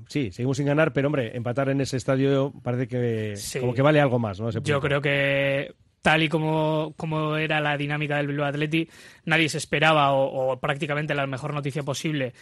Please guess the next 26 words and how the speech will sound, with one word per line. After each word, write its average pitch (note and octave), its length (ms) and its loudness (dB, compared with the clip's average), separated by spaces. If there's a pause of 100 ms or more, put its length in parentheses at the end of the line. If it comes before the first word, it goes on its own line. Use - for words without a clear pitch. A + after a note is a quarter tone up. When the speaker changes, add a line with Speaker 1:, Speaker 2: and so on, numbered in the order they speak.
(160)
Speaker 2:
era C#3 140 -2
sacar C3+ 260 -4
un C#3 120 -6
punto C#3 280 -2
en, C3+ 420 -2
en D3 180 -2
Riazor, D3+ 520 0
el C3+ 180 -2
campo D3 300 -2
seguramente C#3+ 580 -4
más C#3 180 -2
complicado C3+ 520 -2
de C3+ 100 0
esta C#3 300 -2 (300)
primera D#3 300 0
R D3 140 0
F F#3 220 2
F, A3 140 -4 (320)
y D3 80 -2
entonces, C#3+ 320 0
pues C#3 160 -4
bueno, D#3 300 0
varias C#3+ 420 2
buenas C3+ 240 -4
noticias C#3 500 -2
para, B2+ 440 -2